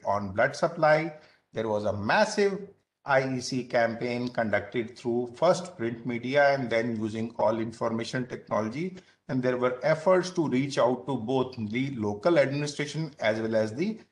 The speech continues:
National Administ-, uh, Blood Transfusion Council for some guidelines. So this was what we started as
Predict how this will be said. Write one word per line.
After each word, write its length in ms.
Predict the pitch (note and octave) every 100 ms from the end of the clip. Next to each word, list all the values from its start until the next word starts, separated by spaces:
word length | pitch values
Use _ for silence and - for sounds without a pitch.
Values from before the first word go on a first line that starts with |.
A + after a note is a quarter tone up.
| _
National 720 | - B2 C3 C3 C3+ B2 B2+ - -
Administ-, 520 | B2 G#2+ G#2 G2+ -
uh, 340 | B2 G#2+ G#2+ G2+
Blood 380 | A2+ B2+ B2+
Transfusion 540 | A#2 G#2+ - G#2+ A2 A2+
Council 420 | G2+ G#2 G#2 B2
for 460 | - C#3 F3+ - - _
some 500 | - D3 G3+ A3+ - _ -
guidelines. 680 | A2 A#2+ A#2+ A2+ F#2+ F2+ F#2+
So 220 | F#2 -
this 300 | A#2+ D3 F3+
was 280 | D#3+ D#3 D3
what 280 | B2+ B2+ B2
we 120 | B2+
started 500 | C3 - A2 A#2 A#2+
as 380 | - A#2 A#2+ A#2+